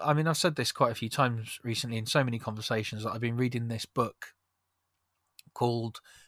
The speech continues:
what is it called? From Social Media to Social Ministry by Nona Jones. And she says one of the, the main issues that we have without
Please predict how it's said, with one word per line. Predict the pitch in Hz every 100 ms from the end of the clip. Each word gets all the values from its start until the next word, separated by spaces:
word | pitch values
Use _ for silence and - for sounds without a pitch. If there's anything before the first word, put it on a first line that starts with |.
| - -
what | 147
is | 147
it | 147
called? | 131 120 - _ - -
From | - 151 143
Social | - 202 -
Media | 170 170 160
to | 139
Social | - 160 143 139
Ministry | 135 120 120
by | 110 113
Nona | 120 123 120
Jones. | 117 107 101 90 - - - - - - _ -
And | 127 123 127
she | - - 185 185 180 156 - _ _ _ _ -
says | - 143 127 151
one | 147
of | 151 143
the, | 139 135 139 - _ _ _ _ _ -
the | 139
main | 143 147
issues | 143 139 - 110 107
that | 120
we | 123
have | 113 143 123 110
without | 123 127 123